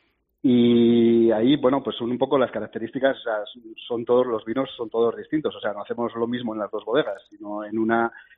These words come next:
buscamos un poco, o sea, se busca, es el vino convencional, eh, tratamos, eh, se, se,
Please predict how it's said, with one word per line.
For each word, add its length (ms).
buscamos 520
un 160
poco, 1120
o 160
sea, 200
se 100
busca, 400
es 180
el 380
vino 220
convencional, 760
eh, 360
tratamos, 440
eh, 320
se, 220
se, 340